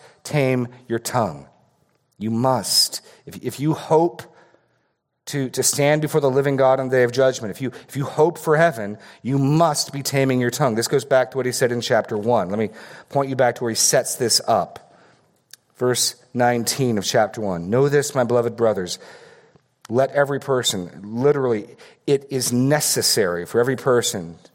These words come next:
to be quick to hear, slow to speak, slow to anger. And then most clearly of all in verse twenty-six, "If anyone thinks he is religious," and does not bridle his tongue, but deceives his heart, this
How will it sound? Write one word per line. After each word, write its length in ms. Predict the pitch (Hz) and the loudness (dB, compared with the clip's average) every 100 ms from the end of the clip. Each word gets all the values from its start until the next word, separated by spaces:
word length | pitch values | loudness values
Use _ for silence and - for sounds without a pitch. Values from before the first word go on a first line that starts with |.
| - | -16
to 80 | 113 | -12
be 80 | |
quick 320 | 101 - - - | -10 -2 -2 -2
to 80 | 120 | -4
hear, 280 | 117 110 - _ _ _ _ - | -2 -2 -8 _ _ _ _ -12
slow 240 | - 135 | 0 2
to 80 | 123 | 2
speak, 300 | - 117 104 | -2 -6 -6
slow 240 | - 123 | 0 2
to 100 | 120 | 2
anger. 320 | 113 117 92 82 - - - - | 2 0 -2 -10 -16 -20 -20 -8
And 120 | 123 | -2
then 260 | 123 120 110 - - _ | 0 0 -2 -10 -20 _
most 380 | 117 127 - - _ _ _ - _ | -2 0 -2 -10 _ _ _ -20 _
clearly 580 | - - 147 147 143 135 | -12 -4 -2 2 4 4
of 120 | 117 | 4
all 260 | 139 131 120 | 4 4 2
in 80 | 110 | -2
verse 200 | 120 - | -4 -4
twenty-six, 760 | 135 113 107 - 95 - - - - - - | -2 0 0 -2 -4 -4 -10 -10 -20 -20 -2
"If 180 | 127 - | -2 0
anyone 580 | 147 160 170 156 101 87 | 0 2 2 2 0 -2
thinks 320 | - 123 113 | -4 -4 -2
he 100 | - | -2
is 140 | 123 117 | -2 -2
religious," 640 | 107 95 85 78 - - _ _ _ _ - | 0 0 -2 -10 -12 -14 _ _ _ _ -12
and 240 | 95 92 | -12 -6
does 360 | - 151 143 147 | 0 2 2 0
not 280 | 139 127 127 | 2 2 2
bridle 340 | 131 123 120 | 2 4 2
his 240 | 117 104 | 0 -4
tongue, 480 | - 123 98 73 73 - _ _ _ _ _ - | -2 0 0 -2 -12 -20 _ _ _ _ _ -12
but 120 | 95 | -8
deceives 520 | - - 135 131 123 | -4 -2 0 -2 0
his 180 | 117 - | -2 -2
heart, 340 | 107 87 - 101 | -2 -4 -6 -4
this 460 | 120 123 - - | -2 0 0 -4